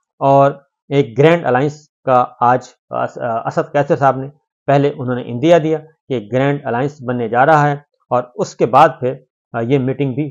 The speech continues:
हो गई ग्रैंड अपोजिशन अलायंस की तश्कील के लिए। और अपोजिशन की पांच जमातों का एक इब्तदाई इजलास हो चुका है। इसमें इमरान खान साहब की तरफ से, अ, जो चेयरमैन पीटीआई हैं गौहर खान थे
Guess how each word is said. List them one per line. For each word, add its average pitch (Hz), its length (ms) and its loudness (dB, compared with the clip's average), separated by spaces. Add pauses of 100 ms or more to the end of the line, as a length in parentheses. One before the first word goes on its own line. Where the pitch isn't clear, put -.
हो 131 120 0
गई 110 120 -4
ग्रैंड 156 420 -2 (180)
अपोजिशन 127 400 -4
अलायंस 117 400 -8
की 143 240 -16
तश्कील 135 360 -2 (500)
के 139 80 4
लिए। 151 340 -2 (280)
और 151 420 4
अपोजिशन 151 380 -2
की 160 160 -8
पांच 165 480 0
जमातों 139 420 -2
का 147 300 -4
एक 131 160 -6
इब्तदाई 147 400 2
इजलास 117 460 -2
हो 117 80 -6
चुका 147 260 -6
है। 139 160 -6 (260)
इसमें 156 400 -4
इमरान 123 340 -4
खान 143 240 -4
साहब 143 220 0
की 143 160 -10
तरफ 139 220 -4
से, 160 140 -6 (500)
अ, 123 260 4
जो 120 160 -4
चेयरमैन 147 460 0
पीटीआई 135 440 -2
हैं 139 220 -6
गौहर 113 220 -6
खान 156 400 0
थे 160 100 -6